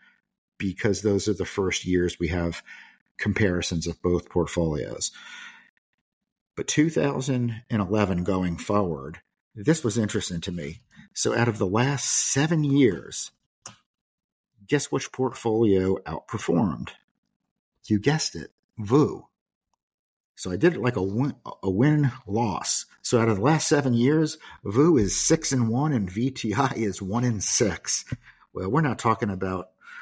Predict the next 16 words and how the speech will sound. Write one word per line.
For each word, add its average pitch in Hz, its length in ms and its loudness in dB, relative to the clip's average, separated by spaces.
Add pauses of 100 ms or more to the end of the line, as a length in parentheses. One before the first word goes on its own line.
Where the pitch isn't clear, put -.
(220)
playoffs, 98 680 0 (760)
uh, 85 360 -4 (380)
teams 120 280 0
trying 120 180 2
to 104 60 0
make 101 200 0
the - 60 -14
playoffs 123 520 0
here. 92 180 0
We're 92 80 0
talking 104 320 0
about 90 240 -2
something 90 340 -2
bigger 92 340 2
in 82 120 0
portfolios. 92 1000 0